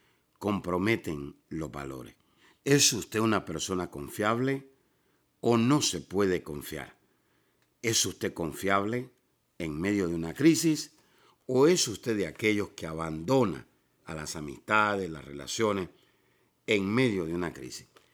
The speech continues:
Vamos en el libro de Juan, capítulo catorce, versículo veintitrés. Y dice así: respondiendo Jesús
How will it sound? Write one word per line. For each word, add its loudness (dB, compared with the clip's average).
Vamos 0
en -2
el -2
libro 2
de -4
Juan, -6
capítulo -8
catorce, 2
versículo -4
veintitrés. -4
Y 6
dice 4
así: -8
respondiendo 2
Jesús -4